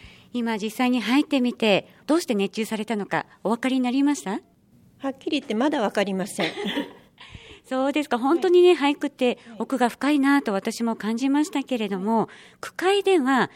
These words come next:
Speaker 1: 斉藤さんは進行を務めてらっしゃるんですか？
Speaker 2: あの、進行は、あの、係でいつもやってるわけじゃないので、今日お休みの方もいらっしゃるので、交代でやっております。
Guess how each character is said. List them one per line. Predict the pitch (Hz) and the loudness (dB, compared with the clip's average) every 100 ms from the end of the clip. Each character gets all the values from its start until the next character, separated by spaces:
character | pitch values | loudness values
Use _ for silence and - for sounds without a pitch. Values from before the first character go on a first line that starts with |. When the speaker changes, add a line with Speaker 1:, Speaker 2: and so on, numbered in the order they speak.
| - - | -18 -8
Speaker 1:
斉 | 233 | -4
藤 | 254 262 262 | -2 -4 -4
さ | 233 | -6
ん | 226 | -4
は | 208 - _ _ _ _ _ | -4 -4 _ _ _ _ _
進 | - 311 359 | 2 6 6
行 | - 330 | 4 0
を | 311 | 0
務 | - - 277 | -2 -2 0
め | 247 | 0
て | 196 | -4
ら | 190 | -4
っ | |
し | 185 | -4
ゃ | 214 | -6
る | 190 | -6
ん | |
で | 175 | -10
す | - | -8
か？ | 190 294 311 _ _ _ _ | -4 -4 -6 _ _ _ _
Speaker 2:
あ | 254 | -4
の、 | 247 233 220 | -2 -2 -4
進 | - 330 415 | -2 -2 -2
行 | 415 415 | -2 0
は、 | 392 370 320 | 0 -2 -2
あ | 285 | 0
の、 | 277 269 262 254 254 - _ - | 0 0 -2 -4 -6 -12 _ -6
係 | 294 302 262 208 190 170 | -4 0 0 0 -4 -4
で | 165 180 165 - - | -2 -2 -2 -8 -6
い | 302 | -4
つ | 415 | -2
も | 359 | -2
や | 208 | -2
っ | |
て | 202 208 | -4 -6
る | |
わ | 208 | -6
け | 190 | -8
じ | 190 | -8
ゃ | |
な | 190 208 | -6 -6
い | 202 | -8
の | 180 | -8
で、 | 175 214 185 - | -4 -4 -4 -2
今 | 277 | 0
日 | |
お | 214 | 0
休 | 226 233 247 | -2 0 2
み | 240 226 | 2 0
の | 226 214 | -2 -4
方 | 214 214 | -6 -8
も | 202 | -8
い | 180 | -6
ら | 202 | -6
っ | |
し | - | -6
ゃ | 233 | -6
る | 214 | -6
の | 185 175 | -10 -8
で、 | 190 190 | -10 -8
交 | 262 262 | -8 -4
代 | 277 269 | -2 -2
で | |
や | 254 | -2
っ | 240 | -4
て | 247 | -4
お | |
り | 233 226 | -4 -6
ま | 240 | -8
す。 | - 175 | -10 -14